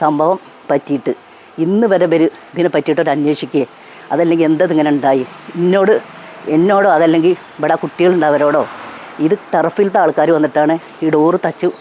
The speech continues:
പൊളിച്ചത് എന്നാണ് പറഞ്ഞത്. അത് അവൻ്റെ ഉമ്മ പറഞ്ഞ വിവരമാണ്, ഞങ്ങൾക്കറിയില്ല. അപ്പോൾ ഇവർ ഈ ടർഫിൽ ആരെ കണ്ടു വെച്ചാൽ അവരെ വിളിച്ച് ചോദ്യം ചെയ്യണ്ടേ,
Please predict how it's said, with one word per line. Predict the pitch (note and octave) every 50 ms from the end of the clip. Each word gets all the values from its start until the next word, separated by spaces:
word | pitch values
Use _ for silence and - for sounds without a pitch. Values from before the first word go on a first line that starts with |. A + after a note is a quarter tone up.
| -
പൊളിച്ചത് | - D3+ C#3+ - D3+ C3 D3
എന്നാണ് | D3 D3+ D3 C3+
പറഞ്ഞത്. | B2 B2 A2+ G#2+ - - - - -
അത് | C#3+ D3+ D#3+
അവൻ്റെ | D#3 D#3 F3 D#3+
ഉമ്മ | D3 E3 F#3+ F#3+
പറഞ്ഞ | F3 F3 F3 E3+ - - - - E3
വിവരമാണ്, | D#3 D3+ C#3+ C#3+ C3+ A#2 - - - - - - - - -
ഞങ്ങൾക്കറിയില്ല. | D3+ D#3 D#3 E3 E3 F#3 D3+ C#3+ C3+ B2 A#2 A2+ - - - - - - - - -
അപ്പോൾ | - - G#3+
ഇവർ | G3 A3+ A#3+ B3+
ഈ | B3 - - - - -
ടർഫിൽ | - F#3 F3 F3+ - A#3+ A3 B3 A3
ആരെ | G3+ G3 G#3+ G3+
കണ്ടു | F#3+ F#3+ F#3
വെച്ചാൽ | C#3+ F#3 F#3+ F3+ F#3+ G3 A3 G3+ - - - - D3
അവരെ | E3+ G3 G#3+ A3
വിളിച്ച് | G#3+ F#3+ A3+ A3 G3+
ചോദ്യം | G#3+ G3 F#3 G#3 G3+ G3+
ചെയ്യണ്ടേ, | F#3+ G3 F3 D3+ C3+